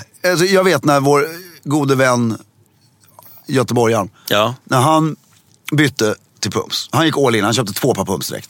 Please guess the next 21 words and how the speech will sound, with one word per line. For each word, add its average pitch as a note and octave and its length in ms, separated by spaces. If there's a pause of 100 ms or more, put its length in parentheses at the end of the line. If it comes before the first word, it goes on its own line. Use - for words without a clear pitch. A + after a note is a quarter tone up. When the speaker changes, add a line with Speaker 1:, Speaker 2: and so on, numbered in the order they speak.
(460)
Speaker 1:
Ett C3+ 220
par A#2 180
mocka G#2 400
och F#2+ 240
ett D#2 140
par E2+ 120
lack. - 280 (1000)
Och D3+ 120
så C#3+ 100
ringde C#3+ 240
han C3+ 80
mig A2 240
dagen A2+ 300
efter G2+ 220
han F#2+ 120
hade F#2+ 120
varit F#2+ 240
på A#2 60
den G2 80
här D2 180 (280)
tillställningen. G2+ 540